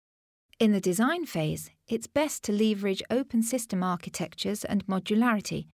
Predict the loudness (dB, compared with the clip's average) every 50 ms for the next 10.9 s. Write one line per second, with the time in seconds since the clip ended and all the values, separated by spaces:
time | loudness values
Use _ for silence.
0 | _ _ _ _ _ _ -6 0 0 0 0 0 -4 -2 -2 0 0 -2 -4 -4
1 | -4 -2 -2 -2 -2 -2 -4 -4 -4 -6 -10 -6 -4 -4 -4 -2 -4 -2 -2 0
2 | 0 0 2 2 2 2 0 0 0 -2 -4 -6 -8 _ _ _ _ _ _ _
3 | _ _ _ _ _ _ _ _ _ _ _ _ _ _ _ _ _ _ _ _
4 | _ _ -2 0 2 2 0 -2 -4 -4 -2 0 0 0 0 -2 -4 -4 -2 -2
5 | -2 -2 -2 -4 -6 _ _ _ _ -8 -6 -4 -2 -2 -4 -2 -2 -2 -2 -2
6 | -4 -8 -6 -6 -4 -4 -4 -6 -8 -4 0 0 0 0 0 0 0 0 0 0
7 | 0 0 0 0 0 0 0 -2 -2 -4 -6 -8 -6 -6 -6 -6 -6 -6 -4 -6
8 | -6 -6 -4 -2 -2 0 0 -2 -4 -6 -6 -2 -2 0 0 0 -2 -4 -6 -8
9 | _ _ _ _ _ -12 -8 -2 0 0 2 2 2 2 0 0 -2 -6 -6 -4
10 | -4 -4 -4 -4 -8 -12 -10 -6 -6 -6 -4 -4 -2 -2 0 -2 -2